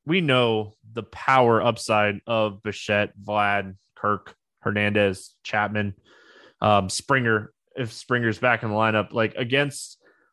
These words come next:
left-handed pitching here. So, I mean, if you wanna stack Toronto, it's just not the greatest ballpark, and they're expensive. So, I mean, you're really gonna need Marco Gonzalez to be off, and it happens, but it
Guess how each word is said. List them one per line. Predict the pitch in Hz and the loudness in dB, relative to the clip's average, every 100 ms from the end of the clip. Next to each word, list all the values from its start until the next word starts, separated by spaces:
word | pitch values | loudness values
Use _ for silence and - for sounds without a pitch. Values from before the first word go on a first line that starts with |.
| _ | _
left-handed | 123 127 - 123 113 | -2 -2 0 -2 0
pitching | 127 110 107 | -2 -4 -6
here. | 104 101 98 92 _ | -2 -2 -2 -6 _
So, | - - 131 123 117 | -16 0 4 4 2
I | 135 | 0
mean, | 139 | 0
if | 127 123 | -2 -2
you | 214 | -2
wanna | 160 165 156 | 2 2 2
stack | - 147 151 | 0 0 0
Toronto, | - 123 123 139 147 147 - _ _ _ | -2 0 2 2 0 -2 -10 _ _ _
it's | - - | -18 -14
just | 151 | 0
not | 196 196 | 0 0
the | |
greatest | 156 120 139 110 | 0 2 2 2
ballpark, | 117 123 139 135 | 2 2 2 2
and | 120 110 | 0 -4
they're | 120 | -4
expensive. | - - 120 113 107 98 | -6 -4 -4 -4 -6 -8
So, | - 110 107 101 98 110 _ _ _ | -2 2 2 0 -4 -10 _ _ _
I | - | -8
mean, | 117 117 | -4 2
you're | 156 | 4
really | 147 160 160 | 4 4 4
gonna | 143 135 | 4 0
need | 127 123 | 2 2
Marco | 123 113 113 | 2 0 -6
Gonzalez | 110 107 113 101 | -6 0 0 0
to | 110 | -6
be | 101 | -2
off, | 104 107 113 | 2 2 0
and | 190 | -4
it | 165 | 0
happens, | 107 104 107 117 - | 0 0 -6 -8 -6
but | 110 | -4
it | 104 | -4